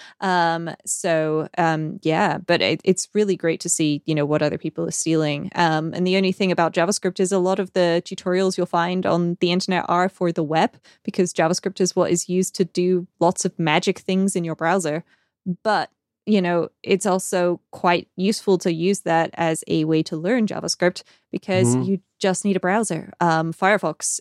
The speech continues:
Speaker 1: or Chrome are probably best. As much as I love Safari, Safari's developer tools, uh, don't have things in the same place that a lot of, uh, tutorials will tell you where to find them. Um, but they will have them for Firefox and, and Chrome. Uh,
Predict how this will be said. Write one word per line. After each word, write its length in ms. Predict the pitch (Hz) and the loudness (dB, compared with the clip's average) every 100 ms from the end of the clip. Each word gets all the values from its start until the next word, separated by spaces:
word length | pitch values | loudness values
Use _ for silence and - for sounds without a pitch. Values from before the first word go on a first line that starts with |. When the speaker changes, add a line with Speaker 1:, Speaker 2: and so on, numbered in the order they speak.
| - | -2
Speaker 1:
or 380 | 175 165 175 170 | 0 2 0 -2
Chrome 420 | - 185 165 147 | 0 2 2 -2
are 200 | - 160 | -2 -2
probably 400 | - 156 160 147 | 0 0 0 0
best. 380 | 135 143 - - | 0 -2 -2 0
As 200 | 165 - | 0 2
much 160 | 165 | -2
as 100 | 175 | 0
I 60 | 170 | 2
love 120 | 151 | 2
Safari, 420 | - 180 165 160 160 | -2 -4 0 2 0
Safari's 380 | - 170 165 | -2 0 0
developer 360 | 170 156 165 190 | 0 0 0 -2
tools, 380 | - 226 233 - - _ - | 0 2 2 -2 -14 _ -6
uh, 160 | 180 170 | -4 -2
don't 260 | 190 185 | 0 0
have 140 | 185 - | 0 0
things 300 | 175 165 165 | 0 0 -2
in 80 | 160 | -2
the 60 | |
same 220 | - 170 | 0 0
place 320 | 160 175 165 - | 0 -2 0 0
that 160 | 160 | 0
a 40 | 151 | 2
lot 200 | 151 151 | 2 0
of, 160 | 135 - | -4 -6
uh, 200 | 156 143 | -2 0
tutorials 440 | 147 - 165 151 - | -2 -2 -2 -2 -4
will 60 | |
tell 200 | - 143 | -2 0
you 120 | 151 - | 2 0
where 100 | 151 | -4
to 80 | |
find 280 | - 165 147 | -2 -2 0
them. 160 | 156 160 _ _ _ - | -4 -8 _ _ _ -8
Um, 440 | 180 170 156 165 | -2 0 0 -2
but 140 | 156 156 | -4 -2
they 80 | 156 | 0
will 180 | 156 | 0
have 200 | 160 170 | -2 -4
them 180 | - 151 | -4 -6
for 220 | - - | -4 -6
Firefox 600 | 170 - - - 151 - | -4 -2 -2 -2 -6 -6
and, 120 | - - | -10 -8
and 200 | 156 147 | -8 -6
Chrome. 320 | 165 151 165 - | -4 -4 -6 -6
Uh, 320 | 170 156 160 | -4 -2 -4